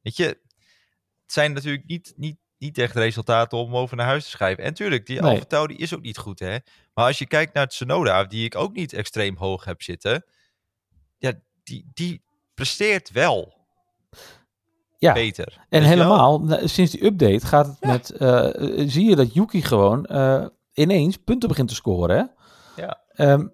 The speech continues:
Speaker 2: en ook in de constructeurs is dat echt heel belangrijk, want ze staan nu gewoon, eh, laatste met tien punten.
Speaker 1: Ja.
Speaker 2: Maar Haas staat daar maar twee punten voor, hè? Dus als je nou Ricciardo ook eventjes, als je die daar ook punten mee kan gaan scoren,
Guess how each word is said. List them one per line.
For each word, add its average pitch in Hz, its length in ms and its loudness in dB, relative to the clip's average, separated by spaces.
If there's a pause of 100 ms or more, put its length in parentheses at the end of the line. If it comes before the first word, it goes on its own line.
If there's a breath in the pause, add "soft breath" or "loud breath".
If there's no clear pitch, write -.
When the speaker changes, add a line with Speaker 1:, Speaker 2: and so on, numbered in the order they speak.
(320)
Speaker 2:
en 165 200 0
ook 196 200 4
in 190 120 -2
de 170 80 2
constructeurs 175 680 0
is 180 160 -4
dat - 160 -2
echt 233 240 0
heel 220 180 6
belangrijk, 190 320 4
want 156 120 -4
ze - 60 -12
staan 180 280 2
nu 202 160 4
gewoon, 160 520 0
eh, 127 260 2
laatste 143 600 0
met 160 220 -2
tien 92 220 -2
punten. 95 520 -2 (540)
Speaker 1:
Ja. 143 220 -6
Speaker 2:
Maar 151 120 4
Haas 208 260 2
staat 147 200 2
daar 143 420 -2
maar 160 240 -4
twee 247 300 2
punten 175 320 0
voor, 190 260 2
hè? 131 80 4
Dus 180 160 -8
als 190 160 -6
je 190 60 -4
nou 175 160 4
Ricciardo 185 500 0
ook 208 260 -2
eventjes, 135 540 -2 (340 soft breath)
als - 220 -4
je 160 80 -6
die 214 400 -2
daar 202 420 0 (380)
ook 214 220 -2
punten 160 280 4
mee 117 120 4
kan 101 160 0
gaan 98 120 -8
scoren, 90 500 -6